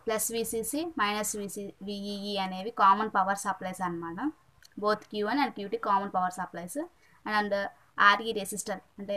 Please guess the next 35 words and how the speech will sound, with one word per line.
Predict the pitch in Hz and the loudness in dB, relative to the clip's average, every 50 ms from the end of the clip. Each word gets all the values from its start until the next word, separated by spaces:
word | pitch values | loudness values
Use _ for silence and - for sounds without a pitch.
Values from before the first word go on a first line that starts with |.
| 202 | -2
emitter | 202 202 202 220 208 220 | -2 -2 -2 0 2 2
resistor | 208 202 - 208 - 240 214 208 208 220 | 0 0 0 -4 -2 -2 -2 0 0 0
కూడా | 240 254 - 233 | -2 2 4 6
common | 202 202 196 202 190 | 6 6 6 4 0
అన్నమాట | 190 185 180 175 - - - - - | -2 -2 -6 -8 -8 -10 -12 -6 -4
Q | 208 208 208 | -2 -2 -2
one | 208 196 196 | -2 -4 -6
and | 185 - | -6 -8
Q | 190 185 175 185 | -10 -8 -8 -8
two | 185 180 | -6 -4
ట్రాన్సిస్టర్‌కి. | 175 175 175 - 175 - - 202 190 - - 285 - _ _ _ _ _ _ _ _ _ _ _ _ _ _ _ _ _ _ _ _ _ _ _ - 208 | -6 -6 -6 -8 -12 -10 -10 -10 -10 -10 -14 -18 -20 _ _ _ _ _ _ _ _ _ _ _ _ _ _ _ _ _ _ _ _ _ _ _ -6 -6
Next | 202 - - 220 214 | -6 -4 -4 -4 -2
ఏంటంటే | 208 208 196 202 247 277 - 220 220 | -2 -4 -2 -2 -4 -4 -2 -4 -6
input | 220 - 233 226 - 220 | 2 4 4 4 4 -4
signals | 180 185 185 175 - - 208 | -4 -4 -4 -6 -4 -6 -4
వీ | 208 208 208 | -2 -2 -2
one | 220 240 277 294 | 0 4 6 6
and | 277 214 196 | 4 4 2
వీ | 180 165 - | -6 -10 -10
టూ. | - - _ _ _ _ _ _ _ _ | -12 -16 _ _ _ _ _ _ _ _
ఈ | - 220 220 214 | -4 -2 -2 -2
input | 208 208 247 247 - - | -2 -2 -2 -2 0 -2
signals | 220 190 220 202 190 202 226 208 | -2 -2 -2 -4 -2 -2 -2 -2
అనేవి | 190 190 190 190 180 175 180 226 269 - _ _ _ _ _ _ - 214 | -2 -2 -6 -6 -8 -8 -10 -10 -12 -14 _ _ _ _ _ _ 6 8
out | 226 226 247 254 | 8 8 8 6
of | 247 247 - | 6 6 4
phase-లో | 220 220 214 - 247 247 226 202 | 0 0 0 -2 -2 -2 -2 -2
ఉంటాయి, | 190 170 190 175 180 208 233 - 233 | -4 -4 -6 -6 -6 -6 0 2 2
కానీ | 240 269 254 220 | 2 4 4 4
magnitudes, | 208 208 208 202 226 214 - - 226 220 214 - - 208 208 | 4 4 4 0 -6 -12 -4 0 0 0 0 0 -2 2 2
magnitudes | 208 208 202 220 214 - 226 214 - - 214 | 2 2 2 -4 -6 -4 -4 -4 -2 -4 -2
అనేవి | 214 233 269 262 - 240 | -2 -2 -2 2 2 2
సేమ్‌గా | 214 214 208 196 196 190 185 180 | 2 2 0 0 0 0 0 -2
ఉంటాయి | 175 185 185 175 170 | -4 -6 -4 -4 -4
అన్నమాట. | 170 165 165 160 | -4 -4 -6 -8